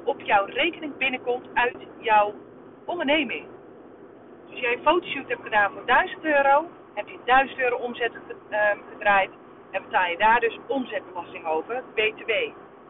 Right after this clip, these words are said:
Nou, of dat negen procent is of eenentwintig procent is, dat is dus een beetje afhankelijk van,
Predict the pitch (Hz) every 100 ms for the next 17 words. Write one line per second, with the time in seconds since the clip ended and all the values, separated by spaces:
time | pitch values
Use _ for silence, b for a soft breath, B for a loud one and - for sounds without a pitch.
0 | - - 156 - 202 220 262 285 262 226
1 | 226 226 220 196 180 - 202 - 247 226
2 | - 320 320 - 208 202 208 190 - 262
3 | 254 - 233 220 214 - - 208 240 277
4 | 226 185 - - - - - - - -
5 | - - 269 254 240